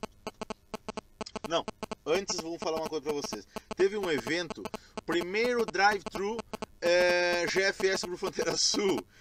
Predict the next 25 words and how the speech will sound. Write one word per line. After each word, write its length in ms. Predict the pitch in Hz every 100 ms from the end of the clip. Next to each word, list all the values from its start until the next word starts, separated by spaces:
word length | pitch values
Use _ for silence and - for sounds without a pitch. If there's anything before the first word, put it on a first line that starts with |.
| - -
tá? 260 | 139 180 190
Eu 100 | 247
acho 180 | 392
que 80 | -
é 40 | 370
mais 180 | 254
ou 80 | 220
menos 200 | 196 185
por 160 | - 151
aí. 140 | 123
É 60 | 139
uma, 160 | 180
uma 180 | 185 185
festa 300 | 165 185 185
que 120 | - - -
a 80 | 139
galera 340 | 151 160 170
se 80 | -
reuniu 400 | 156 147 143 175 - - -
e 80 | 135
fez 280 | - 170 151
em 100 | 165
outubro. 720 | 190 - - 220 156 123 107 - - - -
Em 120 | 131
outubro 640 | 165 170 - 202 190 208